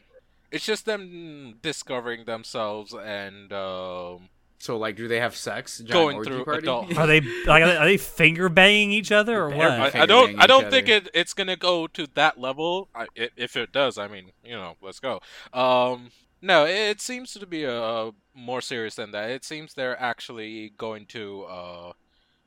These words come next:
Speaker 1: explore these, uh, people actually growing into adults and such. So I'm actually re-,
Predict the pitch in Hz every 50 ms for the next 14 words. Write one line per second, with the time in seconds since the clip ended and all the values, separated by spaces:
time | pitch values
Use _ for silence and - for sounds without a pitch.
0 | _ _ - 135 123 - - - - 123 110 101 98 104 101 101 98 - - 117
1 | 107 101 98 98 101 101 - - 131 123 - - 110 101 101 101 104 - - 120
2 | 113 - - - 113 101 92 92 _ _ _ _ _ _ - - 123 120 117 113
3 | 107 101 101 110 107 113 110 107 - - 113 104 101 92 - 98 92 95 - -
4 | 110 95 92 - - 107 90 85 - - - - _ _ _ _ _ _ _ _
5 | _ _ - - 156 139 135 135 - - 151 180 208 226 254 - - 202 165 151
6 | 135 123 120 113 110 110 101 95 _ _ _ _ _ 170 _ _ _ _ _ _
7 | _ 90 98 117